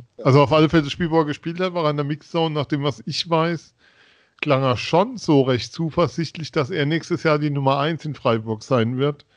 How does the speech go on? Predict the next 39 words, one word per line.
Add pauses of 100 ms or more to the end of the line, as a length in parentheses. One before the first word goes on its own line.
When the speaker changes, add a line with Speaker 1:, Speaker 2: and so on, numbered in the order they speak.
(400)
Speaker 2:
Ich
glaub,
das
war
die
Phase,
wo
man
noch
davon
ausging,
dass
Schwolo
im
Sommer
gehen
wird. (800)
Und,
ähm, (240)
ich
wüsste
jetzt
ehrlich
gesagt
nicht,
was
sich
an,
an
der
Situation
geändert
hat.
Also
der
S
C
hat
eine,